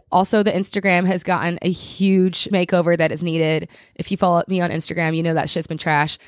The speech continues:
But now it's so fun. We're doing, like, polls, we're doing Music Mondays, and it just is a great way to connect with me. So my Instagram is at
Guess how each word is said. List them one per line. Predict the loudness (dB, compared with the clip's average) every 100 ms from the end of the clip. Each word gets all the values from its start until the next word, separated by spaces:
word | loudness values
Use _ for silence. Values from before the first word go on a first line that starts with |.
| -20 -4
But | 2 2 4
now | 4 4 2
it's | -2 -2
so | 0 2
fun. | 2 0 2 2 0 -2
We're | -4
doing, | -4 -4
like, | -6 -12
polls, | 0 2 4 4 0
we're | -2
doing | -2 -2
Music | -6 -2
Mondays, | 0 2 4 4 2 0
and | -8
it | -4
just | -6 -6 -10 -2
is | 0 0 -2
a | -2
great | 0 2
way | 2
to |
connect | 0 -2 0
with | -2
me. | -4 -6 -8
So | 0 2 2
my | 2
Instagram | -2 -2 -2 -2
is | -4 -4
at | -4 -4